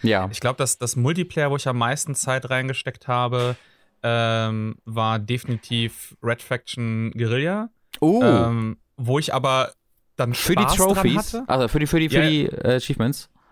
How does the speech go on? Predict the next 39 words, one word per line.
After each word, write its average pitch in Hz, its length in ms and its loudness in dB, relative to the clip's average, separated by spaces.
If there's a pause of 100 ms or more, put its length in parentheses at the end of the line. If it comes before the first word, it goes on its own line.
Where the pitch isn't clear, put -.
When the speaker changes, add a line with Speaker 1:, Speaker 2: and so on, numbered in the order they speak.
(120)
Speaker 2:
Ja, 143 200 0
genau. 135 200 2
Ich 135 120 0
hab's, - 240 -2
ich 135 100 -2
hab's 147 140 -2
leider 139 240 2
nie 143 120 2
fertig 139 380 -4
gemacht, 117 320 -2
weil 120 140 0
du 117 80 2
musstest 120 440 0
dafür 123 320 2
auch 123 140 -2
den 120 120 0
höchsten 123 280 0
Rang 123 160 0
erreichen. 113 460 -2
Aber 113 100 0
ich - 80 -2
hab 120 80 -2
trotzdem 117 560 -2
dreißig, 113 460 -2
vierzig 120 280 -6
Stunden 113 280 -4
Multiplayer, 113 580 -2 (200)
Speaker 1:
Mhm. 127 280 4
Speaker 2:
ähm, 113 480 0
rein, 110 460 -2
reingesteckt. 113 580 -2
Ich - 80 -10
hatte, 156 380 0
ich 123 100 -8
hatte 131 160 -2
da 147 100 0
meinen 135 160 0
Spaß 131 440 -2
dran. 107 340 -2